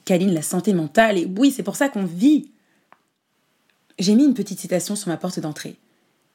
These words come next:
Si tu ne peux pas être une lumière pour le monde, sois une lampe à la maison. » Pour moi, ça dit tout, ça résume tout et ça fait un bien fou.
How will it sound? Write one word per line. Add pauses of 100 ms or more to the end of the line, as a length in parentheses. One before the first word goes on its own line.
Si
tu
ne
peux
pas
être
une
lumière
pour
le
monde, (400)
sois
une
lampe
à
la
maison. » (920)
Pour
moi,
ça
dit
tout, (380)
ça
résume
tout (160)
et
ça
fait
un
bien
fou.